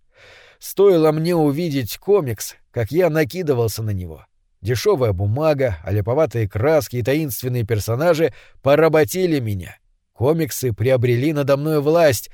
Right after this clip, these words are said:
подобную наркотической зависимости. Только взмывающие в небо герои казались мне реальными, а всё остальное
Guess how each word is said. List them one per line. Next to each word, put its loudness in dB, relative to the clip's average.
подобную -2
наркотической -2
зависимости. -4
Только 0
взмывающие 2
в -2
небо 2
герои 4
казались 0
мне -2
реальными, 0
а -14
всё -6
остальное 0